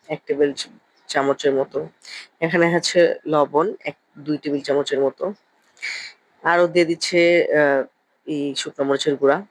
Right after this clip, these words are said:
এখানে আছে ম্যাগি মশলা পাঁচ ছয়টার মতো দিয়েছে। আর, আম, এখানে আছে টেস্টিং সল্ট। এগুলো হচ্ছে মূলত বেশি করে বানিয়ে ফেলবে, যেন আবার পরবর্তীতে রান্না করা যায়। তো এই তো টেস্টিং সল্টগুলো দিয়ে এবার ভালোভাবে মিক্স করে নেবে।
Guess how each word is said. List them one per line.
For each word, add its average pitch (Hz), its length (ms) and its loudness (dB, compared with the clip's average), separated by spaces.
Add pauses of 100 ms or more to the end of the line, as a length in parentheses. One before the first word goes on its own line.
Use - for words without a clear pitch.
(160)
এখানে 143 320 0
আছে 143 380 0 (420)
ম্যাগি 147 260 0
মশলা 147 520 -2 (240)
পাঁচ 123 200 0
ছয়টার 151 320 0
মতো 147 200 0
দিয়েছে। 151 460 0 (580)
আর, 143 520 2 (160)
আম, 143 340 -2 (100)
এখানে 156 300 0
আছে 156 280 0
টেস্টিং 151 500 -2
সল্ট। - 280 -8 (400)
এগুলো 180 280 4
হচ্ছে 202 200 -2
মূলত 175 300 2
বেশি 156 260 -2
করে 165 120 0
বানিয়ে 143 280 0
ফেলবে, 156 380 0 (300)
যেন 147 160 0
আবার 143 260 4
পরবর্তীতে 143 580 -2
রান্না 139 240 -4
করা 139 220 -2
যায়। 139 200 -2 (600)
তো 160 80 2
এই 156 60 4
তো 151 120 -2
টেস্টিং 156 460 0
সল্টগুলো 143 600 2
দিয়ে 185 300 2
এবার 139 280 4
ভালোভাবে 135 460 0
মিক্স 147 280 -6
করে 135 200 -2
নেবে। 123 260 -10